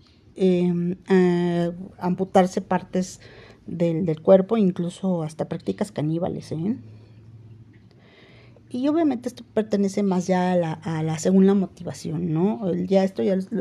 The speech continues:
ya ahí los clasificamos en esos tres tipos. Y, pues, bueno, ahora lo vamos a clasificar según la motivación. Eh, estos son variadísimos. Eh, no es lo mismo que la causa.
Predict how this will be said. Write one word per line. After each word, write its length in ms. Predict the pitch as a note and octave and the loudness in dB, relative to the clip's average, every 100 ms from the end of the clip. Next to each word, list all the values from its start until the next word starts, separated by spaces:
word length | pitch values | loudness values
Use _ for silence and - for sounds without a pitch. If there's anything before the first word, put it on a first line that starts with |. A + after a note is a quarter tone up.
| - | -4
ya 240 | F#3 G#3 | 0 4
ahí 100 | A3 | 4
los 180 | A#3+ B3+ | 4 0
clasificamos 760 | - F#3+ F#3 F#3+ F#3+ F#3 G3+ F3 | -6 -6 -6 -6 -2 0 0 -2
en 100 | E3 | -6
esos 260 | E3+ F#3 | -6 -10
tres 200 | - F#3 | -8 -8
tipos. 460 | - F3+ B3 E4+ - - - - - _ | -8 -8 -6 -6 -8 -20 -20 -20 -20 _
Y, 220 | B3 B3+ C4 | -8 -8 -4
pues, 200 | A3 F#3 | -4 -2
bueno, 220 | F3 E3+ | -2 -2
ahora 160 | F3 | 0
lo 120 | F3+ F3 | 0 0
vamos 220 | F3+ F#3 | -2 -4
a 80 | F#3+ | -4
clasificar 480 | F#3+ F#3 F#3+ F3+ | -4 -2 -4 -4
según 240 | F3 E3+ D#3+ | -4 -4 -2
la 80 | D#3 | -2
motivación. 640 | D#3+ E3 G#3+ A3+ D#4+ A3 - - - - - _ | -4 0 0 2 0 0 -6 -20 -20 -20 -20 _
Eh, 1200 | A3 G#3+ G#3+ G#3+ G#3 G#3 G#3 G#3 G#3 G3 G#3 G#3 - _ _ _ _ _ _ _ _ _ _ _ _ - _ | 0 4 4 4 4 4 4 4 4 2 -2 -4 -10 _ _ _ _ _ _ _ _ _ _ _ _ -20 _
estos 300 | D4 - E4+ | 2 2 -4
son 300 | C4 A3+ F#3 - | 0 -2 -4 -4
variadísimos. 880 | F3+ F3 F3+ F#3+ G3+ G#3+ B3 F#4 - - - - _ _ - - - - - - - - - - - - - - - - - - _ - - _ - _ _ _ _ - _ _ _ _ _ - _ _ - - - - - _ - - | 2 4 2 0 2 4 4 0 -8 -20 -20 -20 _ _ -20 -20 -20 -20 -20 -20 -20 -20 -20 -20 -20 -20 -20 -20 -20 -20 -20 -20 _ -20 -20 _ -20 _ _ _ _ -20 _ _ _ _ _ -20 _ _ -20 -20 -20 -20 -20 _ -20 -2
Eh, 360 | G3+ G#3 G3+ G3 | 4 6 6 4
no 360 | G3 G3 G#3 F4+ | 4 2 4 6
es 60 | |
lo 80 | F#4+ | 6
mismo 260 | D4 C#4 D4+ | 2 0 -2
que 100 | F#3+ | -4
la 220 | D#3 - | -4 -2
causa. 560 | F3 F#3+ F#3+ - C#4 | 2 2 0 -6 -8